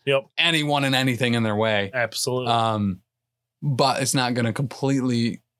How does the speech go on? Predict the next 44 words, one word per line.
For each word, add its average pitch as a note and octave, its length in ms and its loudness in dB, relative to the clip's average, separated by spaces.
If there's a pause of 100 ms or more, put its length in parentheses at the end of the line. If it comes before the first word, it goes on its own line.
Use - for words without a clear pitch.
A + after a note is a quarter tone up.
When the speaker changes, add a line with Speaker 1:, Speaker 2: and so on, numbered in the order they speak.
(480)
Speaker 2:
you B2 160 0
know, G#2 260 0
destroy A#2+ 680 0
your A2+ 160 2
reputation A2+ 640 -2
for G#2+ 160 -4
years, A#2 260 0
unless C3 280 -2
you B2 80 0
are A#2+ 100 2
that A2 180 -4
kid A2+ 180 -2
that A2 120 -4
would A#2 140 -6
get A#2+ 160 -2
anaphylactic A#2+ 680 -4
and, A#2 240 -2
uh, A#2 220 -4 (460)
Speaker 1:
Right. A#2+ 400 0
Speaker 2:
you A#2 120 -2
know. G#2+ 340 -2
Speaker 1:
Then C3 300 2
it A#2 120 -6
could C#3 160 2
actually A#2+ 320 0
literally A#2 520 -2
end G#2+ 140 -4
your - 80 -4
<laughs> - 120 -6
life. C#3 180 -2
Speaker 2:
Correct. D3+ 580 0
Speaker 1:
Yep. D3 160 2
Speaker 2:
Yeah, A#2+ 280 0
ends C#3+ 220 0
a C3 60 2
whole C#3+ 180 0
lot C3+ 180 0
more B2+ 180 2
than A2 120 0
just A#2 160 -2
your A#2+ 80 -2
camp - 280 -4
career. A#2 440 -6
Speaker 1:
Uh-huh. F3 240 0